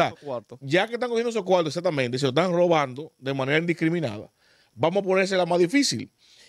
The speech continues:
Speaker 1: Que con un fondo tengan que rendir, eh, cuentas, porque hay una auditoría, y por eso que ha salido lo que ha salido,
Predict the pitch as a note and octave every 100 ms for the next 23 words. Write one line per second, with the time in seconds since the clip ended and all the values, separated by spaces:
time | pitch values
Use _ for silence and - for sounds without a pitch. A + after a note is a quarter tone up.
0 | _ _ F#3 E3+ F3 A#3+ C#4+ A3+ G3+ F#3+
1 | F3+ F#3+ G#3+ G3+ F#3+ F3+ E3+ D3 F3+ C4+
2 | D4 _ _ _ _ _ _ _ _ _
3 | _ _ _ E3+ D#3+ F3 G3 E3 B2+ C#3
4 | G3 - _ - - - D#3+ - E3 -
5 | F#3 D4 A#3+ F#3+ F3 F3 D#3 C3 F3 A3
6 | C3 C#3 D#3+ D#3 D3+ D3+ D3 C#3+ D#3+ C3
7 | A2